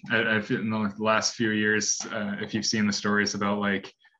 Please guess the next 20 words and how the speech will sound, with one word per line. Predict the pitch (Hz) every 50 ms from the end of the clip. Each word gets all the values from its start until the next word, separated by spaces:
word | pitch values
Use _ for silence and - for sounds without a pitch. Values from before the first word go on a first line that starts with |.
| _ _ - -
emotional | 113 110 107 107 104 101 - 110 107 101
support | - 110 101 - 110 104 101 104
animals | 104 104 104 104 104 101 101 104
on | 95 98
airplanes, | 98 101 101 101 - 104 101 101 101 -
and | 104 98
people | 104 107 - 107 104
are | 104
bringing, | 101 107 104 101 101 98
like, | 95 95 92 - -
turkeys | - - - 110 107 104 113 107 104 107 104 101 -
or | 101 92 -
peacocks | - - 110 104 101 - 101 101 98 95 - -
or, | 95 92 87 - _ - -
you | 107
know, | 95
whatever, | 101 101 101 104 104 104 107 107 95 98 95 95
and | 98 98
it's | 98 - - - -
just | - 107 101 - -